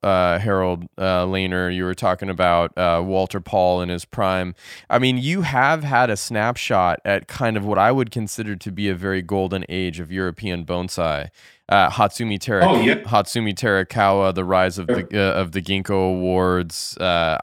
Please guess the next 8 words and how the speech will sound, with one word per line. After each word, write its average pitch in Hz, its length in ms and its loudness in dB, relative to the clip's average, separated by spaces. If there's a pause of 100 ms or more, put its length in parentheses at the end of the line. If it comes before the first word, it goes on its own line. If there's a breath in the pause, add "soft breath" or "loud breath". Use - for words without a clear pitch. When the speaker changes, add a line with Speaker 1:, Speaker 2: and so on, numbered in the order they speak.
(140)
Speaker 1:
I, 95 80 2
I 101 40 2
mean, 101 200 -4
you've 156 260 -8
witnessed 110 840 -2 (440 soft breath)
a 98 80 2
pretty 120 580 -2
brilliant 120 800 2